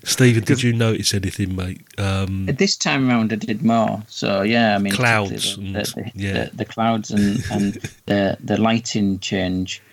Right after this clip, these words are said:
Speaker 3: There was that, and the, um, I think I initially only really noticed when I'd watched it previously the change from basically day to night and the, the lighting sort of with
Speaker 1: The neon
Speaker 3: regards to
Speaker 1: sign.
Speaker 3: almost the sort of sirens
Speaker 1: Yeah.
Speaker 3: and the, the sort of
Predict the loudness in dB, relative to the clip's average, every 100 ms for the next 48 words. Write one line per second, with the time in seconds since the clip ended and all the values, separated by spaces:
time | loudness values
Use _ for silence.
0 | _ -2 0 2 2 0 -2 0 0 -2
1 | -2 -6 -4 -4 -4 -8 -4 -2 0 2
2 | 2 2 0 0 2 2 2 2 2 0
3 | 0 -2 -4 -6 -8 -8 -12 -2 0 2
4 | 0 -4 -4 -6 0 0 0 -4 -4 -2
5 | -4 -4 -2 0 -2 -4 -12 _ -8 0
6 | 2 4 2 0 -4 -8 -14 _ -6 -2
7 | -2 -2 -6 _ _ -6 -6 -6 -6 -2
8 | -2 -2 -2 -2 0 -2 -4 -4 -4 -4
9 | -8 -20 -20 -4 -2 -2 -2 0 2 0
10 | 0 -2 0 0 -2 -4 -6 -6 -4 -2
11 | 0 2 2 2 0 0 0 0 0 2
12 | 0 -2 -2 0 0 -2 -2 0 2 2
13 | 2 0 0 2 2 2 0 -2 -6 -8
14 | -10